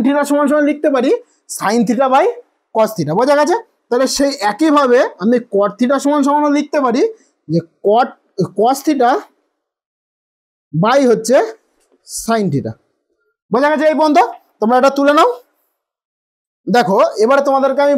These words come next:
বলছি যে কোনগুলো হয় না। দেখো এরকম রয়েছে sin theta, পুরোটাকে ব্র্যাকেট দিয়ে স্কয়ার রয়েছে, এটাকে আমরা লিখতে পারি sin স্কয়ার theta, ঠিক আছে?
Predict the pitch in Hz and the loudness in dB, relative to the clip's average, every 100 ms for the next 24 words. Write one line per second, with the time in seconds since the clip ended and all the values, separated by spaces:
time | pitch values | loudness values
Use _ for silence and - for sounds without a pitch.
0 | 254 240 262 381 254 - - 254 269 285 | 2 2 0 0 -2 -4 -4 -2 0 2
1 | 285 190 208 202 349 - _ _ _ _ | 0 2 -2 -2 -6 -8 _ _ _ _
2 | - 247 294 269 285 302 269 240 196 277 | -6 -2 0 0 0 2 2 2 0 -2
3 | - _ _ _ _ _ _ _ _ _ | -2 _ _ _ _ _ _ _ _ _
4 | _ _ _ _ _ - - - 214 262 | _ _ _ _ _ -20 -12 -4 -2 0
5 | 302 269 - 247 233 285 508 226 240 240 | 0 -2 -2 0 2 0 -2 -2 0 2
6 | 262 277 202 208 254 226 269 254 254 269 | 0 0 0 0 0 0 0 0 0 0
7 | 262 247 226 240 - _ _ _ _ _ | 2 2 0 -2 -4 _ _ _ _ _
8 | _ 220 311 277 277 262 277 269 277 285 | _ 0 0 0 0 0 0 0 -2 -2
9 | 277 254 254 415 - _ _ _ _ _ | -2 -2 -2 -4 -10 _ _ _ _ _
10 | _ _ _ _ _ _ _ _ - - | _ _ _ _ _ _ _ _ -20 -6
11 | 220 254 269 262 - 269 - 170 123 - | -2 0 -2 -4 0 -2 0 -8 -10 -16
12 | _ _ _ _ _ _ 247 294 277 | _ _ _ _ _ _ -2 0 0